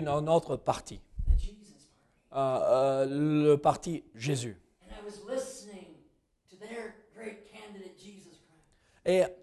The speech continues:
Speaker 1: et il entendait parler leur candidat, ce grand candidat, Jésus-Christ.
Speaker 2: And I was believing his words and I was saying, "His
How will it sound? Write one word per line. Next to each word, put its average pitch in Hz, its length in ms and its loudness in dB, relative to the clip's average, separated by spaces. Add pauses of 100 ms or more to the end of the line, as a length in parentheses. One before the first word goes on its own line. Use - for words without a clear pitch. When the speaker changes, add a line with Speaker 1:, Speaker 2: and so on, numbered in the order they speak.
(320)
Speaker 1:
et 180 580 10
il 165 200 2
entendait 190 460 6
parler 196 600 8 (240)
leur 190 260 10
candidat, 170 640 10 (220)
ce - 180 -2
grand 185 380 8
candidat, 180 680 4
Jésus-Christ. 156 760 2
Speaker 2:
And - 40 -20 (960)
I - 160 -20
was - 160 -20
believing 180 480 -20
his - 220 -20
words 202 260 -16
and 151 120 -20
I 147 60 -20
was - 100 -20
saying, 151 200 -20 (120)
"His 202 160 -20